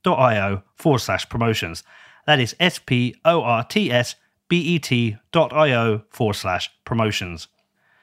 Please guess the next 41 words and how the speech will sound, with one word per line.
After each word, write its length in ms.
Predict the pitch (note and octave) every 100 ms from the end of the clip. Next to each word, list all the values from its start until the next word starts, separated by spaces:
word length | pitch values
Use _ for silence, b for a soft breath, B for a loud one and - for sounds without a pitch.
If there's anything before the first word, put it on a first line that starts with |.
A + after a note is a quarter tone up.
| _ D#3+
Next 260 | E3+ -
up, 280 | F3 E3+ -
it 120 | D3 C3+
is 100 | -
Compass 420 | - D3+ C#3+ -
Mining. 420 | C3 A#2 G2 F#2 _ _ b b
And 160 | D3+ D#3+
they 80 | F3+
are 60 |
not 440 | F3 D3+ C#3+ C3+ - _
just 240 | - C3 -
a 40 |
sponsor. 440 | - B2+ G#2+ G2+ F#2+
I 140 | C#3+ D3+
am 100 | D3
a 40 |
customer 480 | C#3+ - D3 - D3
of 80 | C3+
Compass 400 | D3 C#3+ D3 C3+
Mining. 340 | D3+ C#3 C#3 - B -
I 140 | C#3+
am 160 | A2+ A2
mining 340 | A#2+ A#2 A2
with 120 | G#2
Compass 320 | - G#2+ F2+ G#2+
Mining. 360 | F#2+ F#2 E2+ B B B B
Now, 120 | C3+
I've 220 | D#3 E3
been 120 | F3+ D#3+
doing 260 | A#3 A#3
this 160 | D#3+ D3+
for 180 | - D3
about, 440 | C3 C3 C3 - _ _ -
wow, 240 | D3 G#2
what 120 | B2+
is 80 | G2+
it, 40 |
like, 140 | F2+ F2+
four 320 | - F#3 G3+
months 260 | F#3 E3+ -
now, 280 | F3+ F3+